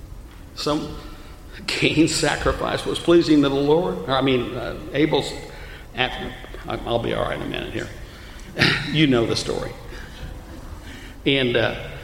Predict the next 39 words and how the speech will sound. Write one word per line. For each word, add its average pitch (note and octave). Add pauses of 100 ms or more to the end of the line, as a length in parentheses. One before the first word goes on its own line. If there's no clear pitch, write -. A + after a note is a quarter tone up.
(100)
Cain's C#3+
was E3
not. - (200)
You C3
know, A#2+ (100)
it's -
a, C3
a -
simple C#3+
thing. E3
We E3
teach -
that -
to C3
people B2+
to A#2
see C#3
that, B2
well, -
you -
can -
worship - (120)
in D3+
a C#3+
way F2+
that -
God's -
not -
happy -
with. - (1000)
Obviously, D3+
the B2
Canaanites, - (480)
uh, A2+ (100)
did C3
that C3 (220)
also, - (200)
didn't -
they? -